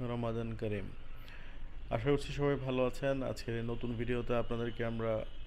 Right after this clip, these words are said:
যে বিষয়টা নিয়ে কথা বলবো সেটা হচ্ছে ইউরোপের নয়টি দেশ এখন থেকে বাংলাদেশ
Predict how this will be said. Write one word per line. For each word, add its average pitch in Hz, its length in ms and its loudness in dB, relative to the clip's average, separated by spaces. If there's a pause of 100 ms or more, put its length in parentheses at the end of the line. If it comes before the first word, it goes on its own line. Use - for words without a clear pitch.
(120)
যে 117 200 2
বিষয়টা 139 380 2
নিয়ে 131 220 2
কথা 117 220 0
বলবো 113 220 0
সেটা 120 260 -2
হচ্ছে 117 400 -4 (540)
ইউরোপের 156 800 4
নয়টি 123 440 2
দেশ 120 320 2 (400)
এখন 117 340 0
থেকে 123 400 0 (460)
বাংলাদেশ 117 560 2